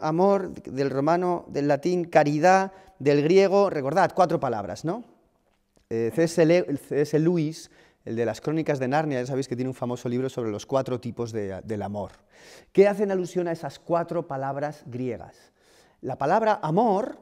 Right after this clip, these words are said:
en griego se dice de cuatro maneras y se refiere a cuatro tipos de experiencia diferente, ¿no? Una es el eros, otra es la filia,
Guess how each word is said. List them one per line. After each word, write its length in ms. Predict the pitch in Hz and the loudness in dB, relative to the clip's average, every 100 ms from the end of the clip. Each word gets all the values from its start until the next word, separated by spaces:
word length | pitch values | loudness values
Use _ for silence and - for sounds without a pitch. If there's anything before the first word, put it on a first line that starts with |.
| _ | _
en 140 | 131 | -8
griego 320 | 127 175 185 185 | -2 0 0 -2
se 80 | |
dice 200 | 170 170 | -4 -2
de 120 | 175 156 | -4 -2
cuatro 320 | 170 175 160 | -2 0 -4
maneras 460 | 135 123 110 - - | -4 -6 -8 -10 -4
y 140 | 196 | -4
se 160 | - 202 | -2 -4
refiere 400 | 190 214 208 220 | 0 4 4 4
a 220 | 190 170 | 2 0
cuatro 500 | - 240 247 233 214 | 4 4 6 4 2
tipos 760 | 214 226 220 - 156 120 - - _ _ _ _ _ | 2 0 0 0 0 -2 -8 -20 _ _ _ _ _
de 460 | 131 147 180 202 - | -2 2 4 2 2
experiencia 1160 | 165 - - 185 180 262 226 156 - 131 80 - _ _ _ _ _ | 0 0 -2 0 2 2 2 -2 -6 -8 -8 -12 _ _ _ _ _
diferente, 720 | 123 113 117 87 73 - - _ _ - | -12 -10 -10 -12 -14 -20 -20 _ _ -16
¿no? 180 | 139 185 | -14 -12
Una 320 | 123 120 117 | -10 -10 -12
es 220 | 117 - | -14 -12
el 180 | 123 127 - | -10 -8 -2
eros, 360 | 185 220 254 | -2 -2 -6
otra 220 | 131 - | -10 -10
es 120 | 113 - | -10 -10
la 100 | 110 | -10
filia, 540 | - 156 196 196 226 | -6 -4 -2 -4 -6